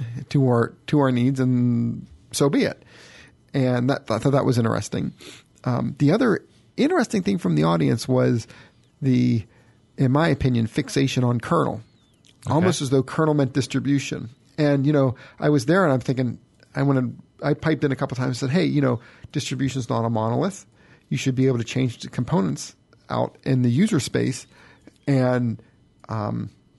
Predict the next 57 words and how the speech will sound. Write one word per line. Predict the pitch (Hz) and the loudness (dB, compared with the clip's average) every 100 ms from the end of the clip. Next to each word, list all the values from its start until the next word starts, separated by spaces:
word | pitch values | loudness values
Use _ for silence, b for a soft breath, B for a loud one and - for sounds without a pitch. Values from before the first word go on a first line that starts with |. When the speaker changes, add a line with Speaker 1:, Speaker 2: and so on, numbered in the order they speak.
| _ _ _ _ _ _ - | _ _ _ _ _ _ -4
Speaker 1:
and | 143 | 2
then | 139 143 127 | 4 2 0
there | 113 135 | 2 2
was | 127 117 | 2 2
a | |
lot | 139 143 | 2 2
of | 156 | 2
talk | 139 | 0
about | 131 123 | 0 0
minutia | 139 139 147 - 135 | 2 4 4 2 0
about, | 127 110 - 139 | 2 -2 -2 -2
well, | 120 113 | 0 0
you | 135 | 0
know, | 113 | -2
how | 127 | 0
much | 139 135 | -2 -2
of | 117 | -4
a | |
change | - 131 135 117 | -2 0 2 0
is | 110 | -2
acceptable | - 123 117 123 | -4 -4 -2 -2
to | 110 | -2
the | |
kernel | 110 - 123 117 117 110 b b b b | -4 -2 0 2 0 -2 b b b b
if | - | -6
we | 120 | 0
wanna | 120 | 2
use | 120 113 | 2 0
a | |
different | 107 131 127 - | -2 -4 -4 -2
one | 117 110 | -2 -2
than | 110 | -2
the | |
one | 110 113 | -2 -2
we | 104 | -2
happen | 110 107 117 | -4 -4 -2
to | |
got | 107 101 | -2 -2
from | 110 | -4
our | 104 | -4
dis-, | 101 - - | -6 -8 -8
happen | 127 123 117 | -4 -2 -2
to | 107 | 0
get | 123 | -2
Speaker 2:
Mm-hmm. | 101 | -2
Speaker 1:
from | 113 | -2
our | 107 | -2
distribution | 107 - 113 131 - 120 | -4 -4 -2 -2 -2 -2
vendor. | 113 117 117 - B 113 | -2 0 -2 -6 B -8
Speaker 2:
Mm-hmm. | 90 107 131 - _ - | -6 -6 -8 -12 _ -10
Speaker 1:
A-, | - - | -8 -2
and | 151 143 - | 0 2 2
it | |
was | 151 | 0
very | 131 214 220 214 | 2 0 2 2
interesting | 214 135 - 135 | 2 0 0 0
about | 123 120 110 | 0 0 -2